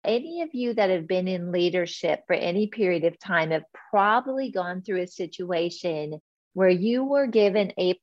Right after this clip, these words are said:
position and there's authority that goes with it, but somebody in your team has decided that they don't want to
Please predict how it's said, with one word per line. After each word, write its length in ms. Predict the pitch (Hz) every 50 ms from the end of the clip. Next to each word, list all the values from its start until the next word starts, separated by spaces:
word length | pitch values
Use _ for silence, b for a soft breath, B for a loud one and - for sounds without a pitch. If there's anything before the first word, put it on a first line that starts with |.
| - -
position 1080 | 214 190 180 165 156 151 160 196 233 254 - - - 160 165 - - - - 165 165 - _ _ _ _ _ _ _ -
and 300 | - - 180 185 185 190
there's 220 | 190 190 185 185 190
authority 680 | 190 190 - _ - 220 226 262 294 294 247 226 196 170
that 260 | 170 160 151 151 -
goes 300 | 175 165 160 156 151 156
with 180 | 170 160 160 160 -
it, 260 | 170 147 - - - -
but 240 | - 180 - - -
somebody 760 | - - - 214 233 269 285 285 294 285 277 277 269 262 233 - -
in 240 | 208 208 202 208 196
your 220 | 190 185 180 175 175 - - -
team 440 | - 233 220 185 165 165 160 160 170
has 280 | 175 196 196 180 151
decided 840 | - - 180 175 - - 196 196 220 208 165 170 160 151 151 156 156 - -
that 120 | - - -
they 100 | 202 202
don't 220 | 214 214 - -
want 160 | 202 202 185 185
to 80 | 185